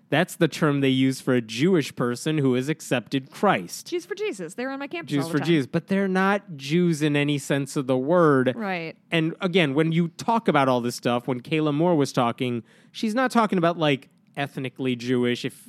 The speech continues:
Speaker 1: or, you know, they
Speaker 2: No.
Speaker 1: consider Jews a race, and he's Jewish, and he was raised in a Jew-,
Speaker 2: I don't
Speaker 1: No,
Speaker 2: think
Speaker 1: she's
Speaker 2: she
Speaker 1: saying
Speaker 2: thought that deeply about it,
Speaker 1: she
Speaker 2: to
Speaker 1: is
Speaker 2: be
Speaker 1: saying
Speaker 2: honest.
Speaker 1: he's a Jew. He doesn't even accept Jesus. That's what she was trying to say, and they were
Speaker 2: Okay,
Speaker 1: saying, "We're
Speaker 2: yeah.
Speaker 1: okay with that." Nope. This guy's a Christian.
Speaker 2: Oh my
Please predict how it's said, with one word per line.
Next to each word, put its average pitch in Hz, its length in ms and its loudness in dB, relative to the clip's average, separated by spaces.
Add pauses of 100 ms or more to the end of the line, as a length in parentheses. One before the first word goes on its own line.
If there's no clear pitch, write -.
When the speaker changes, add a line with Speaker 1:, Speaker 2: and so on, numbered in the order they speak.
Speaker 1:
or, 127 400 -4
you 135 140 -2
know, 123 140 -2
they 139 240 0
Speaker 2:
No. - 80 0
Speaker 1:
consider 139 400 0
Jews 127 440 -4
a 123 80 -2
race, 151 480 0
and 127 160 -4
he's 117 220 -6
Jewish, 139 500 0
and 127 80 -10
he 117 60 -8
was 113 140 -12
raised 131 260 -8
in 127 60 -10
a 117 40 -14
Jew-, 135 140 -10 (140)
Speaker 2:
I - 60 -2
don't 453 60 2
Speaker 1:
No, 320 100 6
Speaker 2:
think 226 120 4
Speaker 1:
she's 127 180 4
Speaker 2:
she - 40 -8
Speaker 1:
saying 254 180 4
Speaker 2:
thought 226 240 4
that 208 160 -4
deeply 196 300 -6
about 196 200 0
it, 196 40 2
Speaker 1:
she 233 140 4
Speaker 2:
to 233 40 8
Speaker 1:
is 214 80 6
Speaker 2:
be 202 80 2
Speaker 1:
saying 202 380 6
Speaker 2:
honest. 185 140 0
Speaker 1:
he's 139 180 0
a 156 80 4
Jew. 220 380 4
He 139 120 0
doesn't 147 380 2
even 151 260 2
accept 160 400 0
Jesus. 160 380 -2
That's 277 260 0
what 160 80 0
she 143 160 -2
was 104 180 -8
trying 120 340 -4
to 87 80 -14
say, 214 600 0
and 165 300 2
they 165 80 2
were 160 80 2
Speaker 2:
Okay, 160 100 -2
Speaker 1:
saying, 170 200 0
"We're 165 140 4
Speaker 2:
yeah. 175 80 6
Speaker 1:
okay 233 300 -2
with 262 220 2
that." 110 460 -6 (400)
Nope. 330 320 4 (680)
This 185 200 -6
guy's 185 280 2
a 170 60 -4
Christian. 127 680 -4
Speaker 2:
Oh 202 180 -2
my 202 220 -6